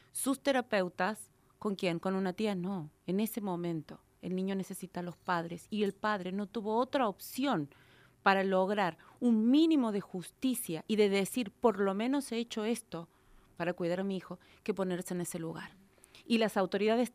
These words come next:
tardaron lo que tardaron e impidieron que ese padre pueda estar abrazando a su hijo.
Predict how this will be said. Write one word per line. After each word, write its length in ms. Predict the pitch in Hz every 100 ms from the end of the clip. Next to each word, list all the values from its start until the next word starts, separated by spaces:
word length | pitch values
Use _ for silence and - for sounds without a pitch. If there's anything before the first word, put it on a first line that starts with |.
| -
tardaron 800 | 196 190 185 240 277 190 156 160 -
lo 240 | 196 196
que 120 | 190
tardaron 640 | - 165 170 214 160 151 170 - - - _ -
e 120 | 220
impidieron 800 | 220 214 226 214 226 262 185 180
que 160 | - 240
ese 200 | 240 -
padre 380 | - 247 226 220
pueda 200 | 220 208
estar 240 | - 185
abrazando 480 | 196 190 - 175 185
a 20 |
su 140 | - 165
hijo. 320 | 147 -